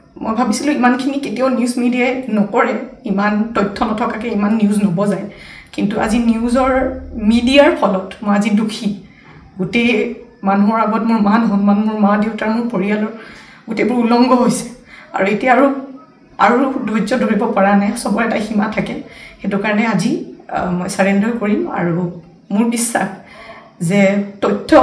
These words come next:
চাই ন্যায়ালয়ে decision ল'ব, আৰু মিডিয়াৰ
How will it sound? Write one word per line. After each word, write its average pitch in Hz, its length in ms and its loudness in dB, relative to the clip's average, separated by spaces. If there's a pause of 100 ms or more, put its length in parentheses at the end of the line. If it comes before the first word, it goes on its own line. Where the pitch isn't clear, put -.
(640)
চাই 214 260 2 (460)
ন্যায়ালয়ে 196 540 2 (800)
decision 214 380 -2
ল'ব, 190 220 0 (420)
আৰু 190 140 0
মিডিয়াৰ 233 480 2